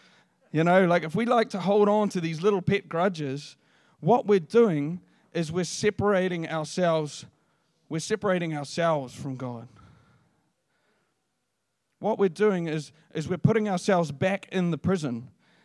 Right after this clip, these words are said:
and, and, and trying to lock ourselves back up. And Jesus is outside the cage. He's going, "What are you doing?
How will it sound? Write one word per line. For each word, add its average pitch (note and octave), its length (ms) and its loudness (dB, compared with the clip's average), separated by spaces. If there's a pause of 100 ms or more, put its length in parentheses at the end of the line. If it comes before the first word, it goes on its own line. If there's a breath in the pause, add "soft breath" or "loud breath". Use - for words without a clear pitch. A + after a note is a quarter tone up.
(220)
and, D#3 260 -4
and, D#3+ 180 -2
and D#3 120 -2
trying F#3 220 0
to E3+ 80 -2
lock F3+ 280 0
ourselves G3 440 2
back E3 280 -2
up. G#3+ 160 -4
And E3+ 100 -2
Jesus G3+ 380 0
is D3 120 -2
outside E3+ 380 0
the D3 80 -6
cage. G#3+ 320 -2
He's F3+ 120 -4
going, F3 280 -2 (460 soft breath)
"What D4 100 -4
are D4+ 40 -6
you A#3+ 120 -6
doing? G3 320 -2